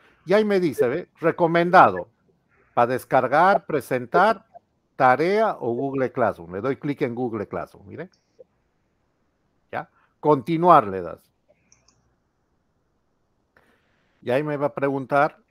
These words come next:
ya. Compartir en Classroom, elige una clase. ¿Qué clase quieres? Probamos, ¿ya?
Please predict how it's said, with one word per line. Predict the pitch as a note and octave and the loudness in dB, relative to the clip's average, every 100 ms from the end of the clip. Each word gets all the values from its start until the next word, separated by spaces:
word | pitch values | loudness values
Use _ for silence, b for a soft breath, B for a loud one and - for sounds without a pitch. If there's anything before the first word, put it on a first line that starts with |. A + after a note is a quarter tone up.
| - - | -14 -14
ya. | - - _ _ _ _ _ _ _ _ _ _ | -14 -20 _ _ _ _ _ _ _ _ _ _
Compartir | - B2+ A2 A#2+ - E3+ | -4 -2 2 0 0 0
en | E3 C#3+ | 0 -2
Classroom, | F3 E3+ C#3+ B2 D#3+ F#3 _ _ _ | 4 4 4 -4 -8 -10 _ _ _
elige | A#2+ C#3 D3 D#3+ | -4 -4 -4 -6
una | C3+ B2 | -6 -6
clase. | C3+ G#2+ - F#2 | -2 -2 -2 -12
¿Qué | - F3 | -6 -6
clase | F3 D3+ B2 A2+ | 0 2 2 -4
quieres? | - D#2+ - - - _ _ _ _ _ _ _ _ _ _ _ - | -12 -16 -16 -20 -20 _ _ _ _ _ _ _ _ _ _ _ -10
Probamos, | A2 A#2 F2 D2 | -4 -2 -4 -8
¿ya? | - D#3 | -12 -14